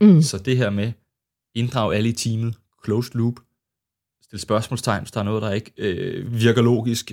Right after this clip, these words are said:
Speaker 2: øh, bidrag, åbn munden.
Speaker 1: Ja.
Speaker 2: Det, det er nok kernebudskabet i, i det her.
Speaker 1: Ja,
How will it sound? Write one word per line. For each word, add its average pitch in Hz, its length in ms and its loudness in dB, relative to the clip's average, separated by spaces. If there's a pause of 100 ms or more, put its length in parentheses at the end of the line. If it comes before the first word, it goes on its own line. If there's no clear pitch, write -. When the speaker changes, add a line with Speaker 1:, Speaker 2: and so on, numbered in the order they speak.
(160)
Speaker 2:
øh, 101 260 0
bidrag, 95 500 -4 (380)
åbn 139 200 4
munden. 110 320 -2 (1400)
Speaker 1:
Ja. 180 60 4
Speaker 2:
Det, 110 80 2 (100)
det 117 100 2
er 110 40 0
nok 98 180 0
kernebudskabet 98 960 -6
i, 101 240 -20 (220)
i 113 80 -6
det 92 220 -6
her. 110 200 -16
Speaker 1:
Ja, 185 200 6